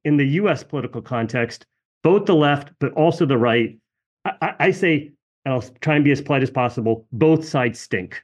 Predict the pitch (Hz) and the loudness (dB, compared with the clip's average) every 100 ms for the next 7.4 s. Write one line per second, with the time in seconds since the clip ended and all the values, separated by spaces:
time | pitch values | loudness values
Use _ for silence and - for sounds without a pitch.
0 | _ 127 120 120 160 165 151 170 175 175 | _ -2 0 2 2 2 2 0 2 4
1 | 143 147 143 135 143 131 113 156 139 113 | 4 4 2 2 0 -2 -2 0 0 -2
2 | 113 _ _ _ 139 131 123 123 113 - | -6 _ _ _ -2 0 2 0 -2 -8
3 | _ _ - 110 170 190 185 175 165 117 | _ _ -10 0 2 4 2 2 0 0
4 | 139 135 131 131 _ _ 147 123 143 170 | 0 0 -4 -8 _ _ 0 2 4 6
5 | 175 165 - - - 180 - 147 143 - | 4 2 -2 -12 -10 -6 -2 0 0 0
6 | 127 110 131 131 117 120 113 - 127 131 | -2 0 0 0 -2 -4 -4 0 2 4
7 | - 104 101 | 2 -2 -2